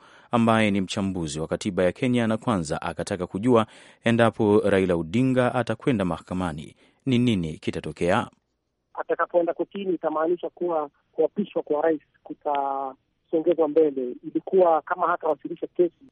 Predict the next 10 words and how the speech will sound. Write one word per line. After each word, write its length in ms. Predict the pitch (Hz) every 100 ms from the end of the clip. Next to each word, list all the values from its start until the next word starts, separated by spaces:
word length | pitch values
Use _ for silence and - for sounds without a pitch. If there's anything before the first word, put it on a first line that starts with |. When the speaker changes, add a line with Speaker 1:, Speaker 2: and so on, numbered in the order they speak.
| _
Speaker 2:
kuapishwa 460 | 160 147 - -
kwa 120 | - 156
rais 220 | 165 -
kutakuwa 680 | - - 165 156 147 143 -
Agosti 440 | 156 - 175 _ 160
ishirini 520 | 160 - 151 160 147
na 140 | 139 131
tisa, 440 | - _ - 120 _ _ 147
lakini 300 | - 190 170
sasa 640 | 180 175 175 165 165 160